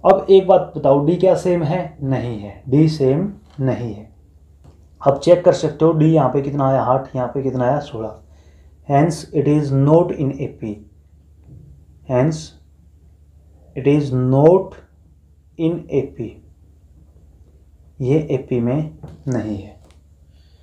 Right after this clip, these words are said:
जो last part है हमारा, last part देखिए, जो आज की video का भी और आपकी इस exercise के जो लास्ट सम है उसका भी,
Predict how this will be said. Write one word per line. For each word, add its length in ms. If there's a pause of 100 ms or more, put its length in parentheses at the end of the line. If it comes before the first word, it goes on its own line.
(460)
जो 220
last 400
part 180
है 180
हमारा, 320 (540)
last 340
part 200
देखिए, 540 (580)
जो 120
आज 280
की 80
video 300
का 140
भी 200
और 180
आपकी 400 (180)
इस 140
exercise 680
के 100
जो 140
लास्ट 300
सम 220
है 100
उसका 260
भी, 160